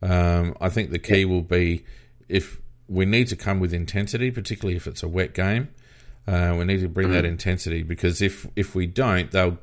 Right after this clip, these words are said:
Speaker 1: they'll get on the outside of you, and that, that's when they get really dangerous. But if we can control the outside game and not give them too many outlets and, and keep the pressure on them like we,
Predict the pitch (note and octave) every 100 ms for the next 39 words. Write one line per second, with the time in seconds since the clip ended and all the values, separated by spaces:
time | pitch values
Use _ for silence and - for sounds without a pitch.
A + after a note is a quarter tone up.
0 | - F#2 F2 F#2 E2+ E2 D#2+ E2 - E2+
1 | E2 E2 E2 D#2 D#2+ E2+ - C#2 - -
2 | F#2 E2+ D#2+ D#2 D#2 D#2 D#2 F2 F2 E2
3 | D2 C#2 - - - - - - - -
4 | F#2 - - G2+ - A2+ - G2 - F2+
5 | G2 F#2 F2 E2+ E2+ - F2+ F2 E2 F#2
6 | F2+ E2+ G2+ C#3+ - F2+ F#2 F#2+ D#2+ -
7 | F#2 F2 F2 E2 D#2 - - - - -
8 | G#2+ F#2 F2 F#2 G2 A2+ B2+ B2 - -
9 | F2+ F2+ F2 E2+ F2 F2+ E2+ G2+ - -
10 | G2+ F#2+ G#2 G#2+ A#2+ C#3 D3 F#2+ - F#2
11 | F2+ D#2+